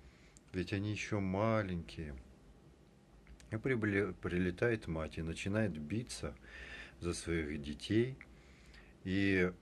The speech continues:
на последнем издыхании отбивает своих детей, и, и кошка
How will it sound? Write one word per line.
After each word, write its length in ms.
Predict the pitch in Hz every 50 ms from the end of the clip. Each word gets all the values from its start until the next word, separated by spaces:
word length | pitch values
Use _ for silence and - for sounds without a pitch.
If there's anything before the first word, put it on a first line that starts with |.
| - - - - - - - - - - - - - - - - -
на 180 | 85 90 92
последнем 760 | 87 - 98 85 - - - 95 101 98 78 80 87 80 78 80
издыхании 720 | 76 73 76 80 80 - - - 117 127 127 120 107 95
отбивает 680 | 90 87 90 85 73 76 85 90 87 101 117 120 104 85
своих 280 | - - - 78 76 76
детей, 480 | 69 73 71 - - - 73 67 62 - - - - - - - - - -
и, 140 | - 87 78 - - - - -
и 560 | - 90 85 82 82 85 82 82 82 80 78 - - - - - - - - - - - - - -
кошка 540 | - 113 113 - - - 98 87 82 78